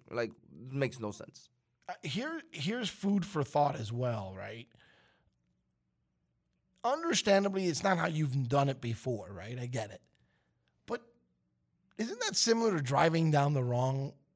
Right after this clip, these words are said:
Speaker 2: way on a one-way street? You're not used to driving down a one-way street in Miami, but if you encounter one, "Oh, damn, I, this is a one-way street." If you come back to that street, are you gonna, aren't you gonna remember it's a one-way street?
Speaker 1: I had that same exact thought one time leaving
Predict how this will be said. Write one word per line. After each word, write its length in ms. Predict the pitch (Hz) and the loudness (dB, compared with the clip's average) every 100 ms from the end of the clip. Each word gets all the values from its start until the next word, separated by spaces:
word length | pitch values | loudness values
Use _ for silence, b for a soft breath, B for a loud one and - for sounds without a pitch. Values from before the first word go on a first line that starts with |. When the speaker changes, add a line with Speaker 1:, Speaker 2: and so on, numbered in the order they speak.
| - | -6
Speaker 2:
way 360 | 123 120 131 | -6 -4 -6
on 100 | 117 | -4
a 40 | 110 | -4
one-way 360 | 113 123 123 | -2 -2 -2
street? 360 | 117 - 107 113 | -2 -4 -10 -8
You're 100 | 135 | 0
not 220 | 180 240 233 | 4 4 6
used 260 | 240 190 | 4 4
to 80 | 180 | 2
driving 300 | 175 185 170 | 6 8 8
down 100 | 156 | 2
a 60 | 147 | 4
one-way 280 | 143 135 123 | 4 4 -2
street 240 | - 131 | -4 -4
in 60 | 120 | -4
Miami, 440 | 113 117 104 107 | -4 -8 -10 -10
but 120 | 127 | -6
if 120 | 135 202 | -6 -2
you 80 | |
encounter 640 | 220 202 - 190 185 - 117 | -2 -2 0 2 2 0 -8
one, 320 | 104 - 92 - | -8 -12 -18 -6
"Oh, 320 | 196 180 117 _ | -4 -4 -8 _
damn, 240 | 165 156 - | -12 -12 -12
I, 40 | - - | -20 -14
this 160 | 165 160 | -10 -10
is 100 | 147 | -6
a 40 | |
one-way 300 | 123 127 139 | -6 -6 -8
street." 200 | 110 - - - _ _ _ _ _ _ _ _ _ _ _ _ _ _ _ _ _ | -12 -16 -20 -20 _ _ _ _ _ _ _ _ _ _ _ _ _ _ _ _ _
If 80 | - | -6
you 140 | 453 | 2
come 80 | 359 | 6
back 180 | - - | 6 4
to 80 | 214 | 0
that 100 | 202 | -2
street, 180 | - 185 | 0 0
are 60 | |
you 100 | 147 | 2
gonna, 220 | 180 202 - 185 _ - | 0 -2 -4 -20 _ -6
aren't 160 | 208 208 | -2 2
you 60 | |
gonna 160 | 247 220 | 4 8
remember 340 | 196 196 220 | 8 8 4
it's 120 | 226 208 | -2 -2
a 60 | |
one-way 320 | 208 208 208 | -4 -4 -4
street? 300 | 202 - 226 - _ _ _ | -8 -8 -10 -12 _ _ _
Speaker 1:
I 120 | 117 | 2
had 180 | 147 147 | 4 4
that 240 | 143 143 | 4 2
same 400 | - - 139 151 | -2 0 2 2
exact 480 | 120 123 131 131 131 | 0 0 2 0 0
thought 240 | 127 120 117 | 0 0 0
one 240 | 113 113 | -2 -2
time 320 | 113 113 104 | -2 -2 -2
leaving 420 | 107 107 113 110 | -2 -2 -4 -6